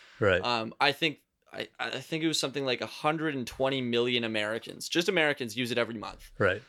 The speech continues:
Speaker 2: Um, so I, I
Speaker 1: That's,
Speaker 2: just, I
Speaker 1: that's
Speaker 2: just can't see
Speaker 1: insane,
Speaker 2: it going
Speaker 1: actually.
Speaker 2: anywhere. I think the, the value of the, the business in itself is
Speaker 1: A hundred and twenty million
Speaker 2: crazy. Yeah.
Speaker 1: Americans
Speaker 2: Yeah.
Speaker 1: use TikTok every month?
Speaker 2: Yeah.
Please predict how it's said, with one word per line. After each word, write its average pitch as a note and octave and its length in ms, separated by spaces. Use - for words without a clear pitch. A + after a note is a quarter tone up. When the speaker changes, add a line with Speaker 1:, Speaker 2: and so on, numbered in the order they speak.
Speaker 2:
Um, B2 440
so F3+ 140
I, D#3+ 80
I F#3 120
Speaker 1:
That's, G3 200
Speaker 2:
just, B2+ 180
I B2 80
Speaker 1:
that's F3+ 120
Speaker 2:
just G3 120
can't F#3+ 200
see B2+ 160
Speaker 1:
insane, E3 80
Speaker 2:
it - 40
going C#3 240
Speaker 1:
actually. D3 60
Speaker 2:
anywhere. D#3 440
I C#3 120
think C#3 200
the, B2+ 140
the C#3 100
value C3+ 760
of A2+ 360
the, A2 540
the C3 80
business B2 540
in A#2+ 40
itself - 380
is - 40
Speaker 1:
A - 40
hundred G3 320
and G3+ 140
twenty F3 360
million E3 400
Speaker 2:
crazy. E3 160
Yeah. C#3+ 80
Speaker 1:
Americans G3+ 560
Speaker 2:
Yeah. E3+ 260
Speaker 1:
use D#3 300
TikTok D#3+ 520
every D3 200
month? D#3 360
Speaker 2:
Yeah. D#3 200